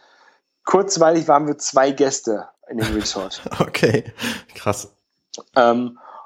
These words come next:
Speaker 1: und da, äh, die, die, ähm, der Staff, äh,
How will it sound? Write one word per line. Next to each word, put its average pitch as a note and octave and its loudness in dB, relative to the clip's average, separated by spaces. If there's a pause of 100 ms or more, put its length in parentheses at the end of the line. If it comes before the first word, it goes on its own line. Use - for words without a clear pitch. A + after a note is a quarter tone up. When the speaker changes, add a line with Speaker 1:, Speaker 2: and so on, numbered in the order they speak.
(160)
Speaker 1:
und C3+ 2
da, C3 4 (200)
äh, D3 -10
die, B2 -2 (260)
die, A2 -4
ähm, G#2 -6
der A2 0
Staff, - 0
äh, A2 -6